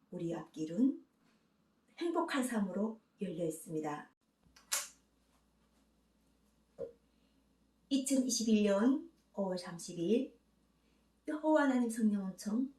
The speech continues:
예수님 성령 제감님, 진리 보혜사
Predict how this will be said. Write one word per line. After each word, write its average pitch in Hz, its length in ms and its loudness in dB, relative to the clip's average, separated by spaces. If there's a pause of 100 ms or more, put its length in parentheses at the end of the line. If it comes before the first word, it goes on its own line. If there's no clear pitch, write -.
(380)
예수님 180 300 -8
성령 165 400 -10
제감님, 180 720 -4 (520)
진리 262 340 2
보혜사 220 500 0